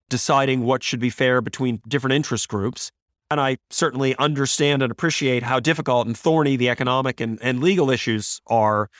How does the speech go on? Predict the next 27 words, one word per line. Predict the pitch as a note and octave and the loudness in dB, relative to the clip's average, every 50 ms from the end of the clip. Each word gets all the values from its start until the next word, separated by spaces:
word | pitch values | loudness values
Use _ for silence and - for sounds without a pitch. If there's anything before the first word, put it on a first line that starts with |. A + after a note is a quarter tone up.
| - - | -12 -8
these | A#2 A#2 - | -8 -8 -4
people | - C#3+ B2 - A2 | -4 -4 -2 -2 -4
contend | - - A#2 - D#3+ F3 G#3 F#3 B2 | -6 -6 -6 -2 -2 0 0 0 -2
with. | A2+ G2 G#2 - - _ _ _ _ _ - _ _ _ - - - | -4 -6 -6 -8 -12 _ _ _ _ _ -20 _ _ _ -20 -18 -4
But | - E3+ D#3 - - | -2 -2 -2 -2 -4
you | C3+ D3+ E3 D#3 | -4 -2 -2 0
certainly | - - - G#3 G#3 E3+ E3+ F3 F3+ E3+ E3 D#3 C#3+ - _ _ - | 0 2 2 2 2 0 -2 -2 -2 -2 -2 -4 -8 -12 _ _ 0
didn't | E3 F3 F3 F3+ E3 - | 2 2 4 2 0 0
have | C3+ B2 D#3+ D#3+ D#3+ D3 C#3+ C#3 C3+ B2+ - - - _ _ | -4 -4 -2 0 0 0 0 -2 -2 -4 -8 -14 -20 _ _
a, | B2+ A#2+ - - | -2 -2 -2 0
a | B2 B2+ | 0 0
lot | C3 C3+ D3 D#3+ D#3 | 2 4 4 4 4
of | D#3 C3 G#2+ | 2 0 0
diversity | C3+ C3+ G#2+ G2+ C#3 D3 D3 - - - G2+ G2+ F2+ E2 E2+ - - _ _ _ _ _ _ _ | 0 0 0 2 2 2 2 0 -2 -4 -4 -4 -6 -6 -10 -14 -16 _ _ _ _ _ _ _
in | B2 B2+ A#2 | -2 0 2
that | A#2 A#2 A#2 G#2+ G2 | 2 2 0 0 -2
room | G2+ A#2 C3 B2+ A#2 G#2+ F#2 F2 F#2 F#2+ F#2+ - _ _ _ _ _ _ - | 0 2 2 4 4 2 0 -2 -4 -8 -10 -14 _ _ _ _ _ _ -6
deciding | - B2 - - - B2+ A#2+ B2 B2+ B2+ B2 B2 A#2+ B2 A2 - | -4 -2 0 0 2 2 2 2 2 2 2 2 0 0 -2 -2
on | A2+ B2 A#2+ | -2 -2 -2
something | A2+ - D3+ C3+ A#2+ - B2 A#2 A#2 A2+ G2 | -2 -2 -2 -2 -2 -2 -4 -4 -4 -2 0
that | A#2 A#2 A2+ G#2+ - _ | 0 0 0 -2 -4 _
was | G#2+ A#2 B2 A#2+ - | -2 0 0 0 0
supposed | - C3+ - - D#3 D3 D3 - - | -2 -4 -2 0 0 0 0 -2 -4
to | - A2+ | -2 0
be | A#2 A2+ A2 A2 G#2+ - | 2 2 2 2 0 -2
affecting | A2+ - - C#3+ B2 A#2 - - A#2+ A#2 A2+ A2 G#2+ G2+ - _ _ _ - | -4 -4 -2 -2 -2 -2 -2 -4 -4 -2 -2 -2 -4 -6 -8 _ _ _ -4
literally | A2+ C3 C3+ B2+ B2 A#2 A2+ A#2+ A2+ G#2 G2+ - | 0 0 2 2 2 2 2 2 0 0 -2 -6